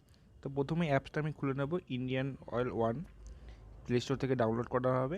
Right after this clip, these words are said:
এবং সাথে আপনাকে আরেকটা অ্যাপস ডাউনলোড করতে হবে, আধার ফেস আরডি, এটাও ইনস্টল করে নেবেন।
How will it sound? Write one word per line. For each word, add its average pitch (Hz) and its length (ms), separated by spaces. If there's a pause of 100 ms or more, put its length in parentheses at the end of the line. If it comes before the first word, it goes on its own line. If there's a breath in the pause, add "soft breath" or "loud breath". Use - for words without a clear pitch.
(100)
এবং 135 140
সাথে - 320
আপনাকে 160 260
আরেকটা 127 280
অ্যাপস 151 180 (160)
ডাউনলোড 117 280
করতে 139 260
হবে, 117 260 (760 loud breath)
আধার 131 320
ফেস 156 300 (400)
আরডি, 107 340 (880 soft breath)
এটাও 139 240
ইনস্টল 165 300
করে 165 180
নেবেন। 165 260